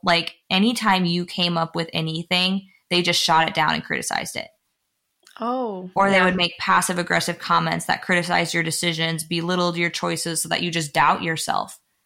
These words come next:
Speaker 2: Yeah.
Speaker 1: And that's so dangerous too, because then when you doubt yourself, it's so, it's so easy to spiral into that. Be like, "Oh, well, what if, what if that was the wrong decision?" Or what if I, you know, and it, and then it just destroys your confidence.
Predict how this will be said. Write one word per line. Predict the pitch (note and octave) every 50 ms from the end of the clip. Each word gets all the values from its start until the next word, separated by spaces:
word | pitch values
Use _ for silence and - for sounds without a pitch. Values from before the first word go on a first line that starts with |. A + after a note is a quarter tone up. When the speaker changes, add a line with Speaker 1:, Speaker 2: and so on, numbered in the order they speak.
| _ _ _ _ _ _ -
Speaker 2:
Yeah. | G3+ F#3+ E3 E3 E3+ F#3 B2 - - -
Speaker 1:
And | G#3 G#3 G#3
that's | G#3+ C4 D4+ D4 -
so | - - - A3 A3 B3+ C4 C4
dangerous | A#3+ G3+ A#3 A#3+ B3 B3+ B3+ A3+ A#3 A3+ G#3+ G#3+ -
too, | - C4+ D4 D4+ A#3
because | A3+ G3+ - G3+ F#3+ -
then | G#3 A3
when | A3+ A3 G#3
you | G3+ G3
doubt | F#3 G3 F#3 G3+ B3 A#3+ A3
yourself, | G#3 G3+ - G3 F#3 F#3 F#3
it's | F#3 F#3 -
so, | - - G3 - -
it's | A3 - -
so | C#4+ B3 -
easy | A3 A3 A#3 A3 A#3+ A3+
to | F#3+
spiral | F#3 - - - F#3 F#3 A3+ B3 A3 F3+ E3 E3
into | E3 D#3 D#3 D#3
that. | D3 - - F3+
Be | F3 F#3
like, | F3+ F3+ -
"Oh, | F3 F#3 G3 G3 F#3+
well, | F#3+ F#3+ F3+ F3+
what | G#3 G#3+
if, | A#3+ A#3 A#3 _ _ _ _ _ _ _ _ _ _ _ _ -
what | B3+ C4
if | C#4 -
that | - B3 G3 G3 F#3
was | G#3+ A3 A3+ G#3 -
the | G#3+ G3+
wrong | G3 F#3 F#3 F#3 F3+
decision?" | F3+ E3+ - F3+ F3 F3 F3+
Or | F3 F3+
what | - A#3 B3+
if | C4 B3
I, | A#3 G#3 G3 G3 - - - - - - - - -
you | G#3+ A#3
know, | A3+ G#3+ F#3
and | - G#3+ G#3
it, | - - F#3+ - _ _ _ _ _ -
and | A3 A3
then | A#3 C#4+
it | F4 F4
just | C#4+ G#3+ - -
destroys | - F#3+ F3+ - - - - F3+ F3 G3 G3+ G3+ F3
your | E3+ D#3+ -
confidence. | - - E3 E3+ G3 - - D#3+ - - - - - - -